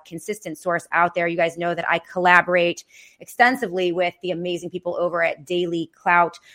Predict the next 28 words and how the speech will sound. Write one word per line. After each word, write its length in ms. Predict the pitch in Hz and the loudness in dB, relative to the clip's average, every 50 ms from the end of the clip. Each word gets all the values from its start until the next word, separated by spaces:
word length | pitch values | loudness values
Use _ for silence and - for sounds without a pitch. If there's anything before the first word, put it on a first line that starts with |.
| - _ _ | -20 _ _
Brian 340 | 170 190 196 208 208 214 202 | 4 4 6 6 6 4 4
O'Shea 800 | 185 180 160 - - 208 190 190 185 185 185 180 - 180 180 180 | 2 0 -2 -2 0 2 4 4 6 6 4 4 2 2 2 2
is 200 | 180 175 165 147 - | 2 0 -2 -4 -6
with 400 | 170 160 160 208 226 254 247 - - - 180 | -8 0 4 4 4 4 4 -2 -8 -18 -10
Daily 580 | 170 190 185 180 175 175 180 170 165 175 170 175 _ _ _ _ _ _ | -6 -2 -2 0 0 0 0 -2 -2 -2 -4 -8 _ _ _ _ _ _
Clout, 480 | _ - 214 196 185 190 185 180 185 - - - | _ 2 6 6 8 8 6 4 2 -4 -10 -6
and 320 | 180 185 180 180 180 180 | -2 0 0 0 0 -2
he 200 | 170 - 196 190 | -6 -10 -10 -6
has 320 | 175 196 190 185 180 170 - | -2 0 0 2 0 0 -2
an 100 | 165 185 | -4 -6
enormous 760 | 175 190 190 190 190 202 226 240 247 240 226 214 196 - - | -6 -6 -6 -6 -4 -4 -2 0 0 0 2 0 0 -2 -4
amount 320 | - 185 190 175 170 175 175 | -6 -4 0 0 2 2 0
of 60 | 160 | -2
experience 760 | 185 - - - - 190 185 185 185 180 175 175 170 170 - _ | -6 -10 -16 -12 -6 -2 0 0 2 0 0 -2 -4 -8 -12 _
in 300 | - 190 196 196 190 - - | -6 -6 -4 -4 -6 -8 -10
this, 480 | 165 156 185 180 180 175 - - - - _ _ _ _ _ - | -6 -2 0 0 0 0 -4 -12 -20 -20 _ _ _ _ _ -4
uh, 220 | - 170 175 175 - - | 0 2 2 2 0 -2
this 260 | 170 190 180 180 185 | -4 -4 -4 -4 -8
genre 720 | 170 156 196 180 180 180 175 175 180 175 170 170 175 170 170 - | -6 -2 2 2 4 4 2 2 0 0 2 2 2 2 0 0
of, 420 | 170 170 170 170 170 165 165 156 - - | 0 0 2 2 0 0 -2 -6 -8 -8
of 180 | - 165 165 | -8 -8 -4
what 160 | 165 185 208 | -2 -2 0
is 120 | 220 214 185 | 0 -2 -2
going 200 | 208 202 185 175 | -4 -6 -4 -2
down 200 | 185 175 175 175 | -2 -2 -2 -2
on 80 | 170 | -4
the 60 | 165 156 | -6 -6
border. 560 | 147 175 196 208 208 202 202 196 196 202 | -4 -2 2 2 4 4 4 4 2 2